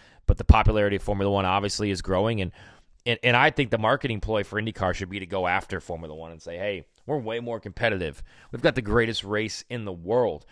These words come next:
We've got multiple different winners in a series. It's, it, it's hard to predict.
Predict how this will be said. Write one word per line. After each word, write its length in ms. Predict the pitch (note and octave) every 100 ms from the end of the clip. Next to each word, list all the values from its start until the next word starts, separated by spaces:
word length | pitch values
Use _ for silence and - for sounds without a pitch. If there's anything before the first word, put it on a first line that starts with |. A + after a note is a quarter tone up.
| - _ -
We've 200 | C3 C3+
got 380 | B2+ A2 F#2+ - _ _ _
multiple 540 | D#2+ B2 D3+ D3+ -
different 320 | G2+ A2+ G#2 G2+
winners 320 | A#2 A2+ G2
in 80 | F2+
a 60 |
series. 440 | - A2+ A2 A2 -
It's, 140 | -
it, 140 | A2 F2+
it's 220 | F#2+ -
hard 240 | A#2 C3
to 60 | G#2+
predict. 520 | - F2+ G#2 G#2+ -